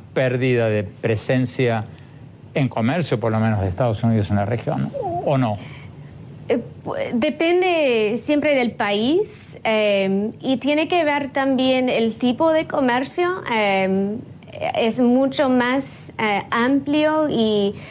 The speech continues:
Speaker 2: hay mucha más di-, hay, el, el comercio es más diversa, eh, con los Estados Unidos que, que lo que vemos con con China, entonces hay, hay que ver lo,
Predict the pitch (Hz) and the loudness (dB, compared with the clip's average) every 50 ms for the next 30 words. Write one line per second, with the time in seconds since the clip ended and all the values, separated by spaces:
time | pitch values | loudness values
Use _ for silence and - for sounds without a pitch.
0 | - - - 226 226 233 262 262 269 262 254 254 254 - 254 - - 196 202 - | -16 -6 -2 0 2 2 2 2 2 2 2 0 0 0 -4 -2 -2 -6 -8 -8
1 | - 127 - - - - 120 135 208 240 - - - - - 233 233 226 220 165 | -10 -12 -12 -12 -12 -10 -6 -6 -6 -6 -6 -8 -10 -6 -2 0 0 2 2 2
2 | 151 156 - - 247 240 240 226 - 240 233 233 254 247 247 240 233 285 247 226 | 2 2 2 2 2 2 2 2 2 0 0 0 0 0 0 0 0 0 0 0
3 | 214 226 220 220 - 220 202 196 208 208 233 - - 311 311 320 - - - - | 2 0 -2 0 0 0 0 0 0 -2 -4 -4 -4 -4 -4 -6 -10 -8 -4 -2
4 | 226 214 208 214 214 247 233 226 226 226 220 226 226 233 220 226 220 - 247 233 | -2 0 0 -2 0 0 0 2 2 2 0 -2 -2 -2 -2 -2 0 0 0 0
5 | 254 254 - - 220 202 196 - - - - 247 226 220 214 214 254 233 220 214 | 0 0 0 0 0 0 0 -2 -6 -4 0 0 2 2 2 2 2 2 2 2
6 | 220 233 254 269 277 - - 208 202 202 196 196 196 - - - - - - - | 2 2 0 0 -2 -2 0 0 2 4 2 2 0 -2 -6 -14 -16 -16 -16 -16
7 | - - - - - 254 233 226 226 220 - 269 262 262 269 294 302 294 247 226 | -16 -18 -16 -6 -2 0 2 2 2 2 2 0 2 2 2 2 2 2 2 2
8 | 220 214 233 233 226 220 226 226 208 190 240 233 233 226 226 226 220 226 233 240 | 2 2 2 0 0 0 0 0 0 0 0 0 2 2 2 4 4 2 0 0
9 | - - - - - - - - - 233 233 269 262 240 226 226 226 233 240 240 | -2 -10 -18 -18 -18 -18 -8 -4 -2 -2 0 2 2 2 2 2 0 2 2 0
10 | 226 | 0